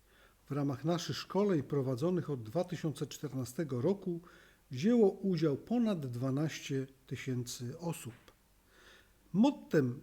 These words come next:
dzisiejszego spotkania jest: "Korupcja to nie tylko naruszenie zasad etycznych, ale przede wszystkim odpowiedzialność karna".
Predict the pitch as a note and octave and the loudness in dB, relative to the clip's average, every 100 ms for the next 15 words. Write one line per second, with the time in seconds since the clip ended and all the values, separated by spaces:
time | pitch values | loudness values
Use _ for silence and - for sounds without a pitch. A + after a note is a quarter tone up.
0 | - D3+ - D3+ - E3 D3 C3+ - - | -8 -8 -2 -2 -2 -4 -4 -6 -8 -6
1 | - G3 F#3+ C#3 A#2+ A2 - - _ _ | -2 0 0 0 -2 -6 -12 -18 _ _
2 | _ - _ - E3 A#3+ A#3+ - G3+ F#3+ | _ -20 _ 0 4 4 0 0 2 2
3 | G3 - - _ _ _ D#3 D#3 C#3+ C#3 | -2 -12 -20 _ _ _ 0 2 2 2
4 | C#3+ - B3+ - C#3 C3 B2+ B2+ D#3+ C3+ | 2 4 4 4 0 0 0 -2 0 2
5 | C3 C#3 C3+ C3 C3+ B2 C4 - A#2 G#2+ | 0 0 -2 -4 -4 0 -2 -2 -8 -10
6 | - _ - - _ E3 C#3 B2 - A#3 | -18 _ -20 -20 _ -2 0 -2 0 0
7 | G3+ D#3 - E3+ F3+ - D#3 D3 F3 C3 | 2 2 2 -2 -2 -4 -4 -4 -4 -8
8 | - B2 B2+ C3+ B2+ B2 A#2+ A#2 - - | -6 -2 0 0 0 0 -2 -4 -8 -6
9 | C3+ A#2+ G#2+ G2+ | -4 -2 -4 -10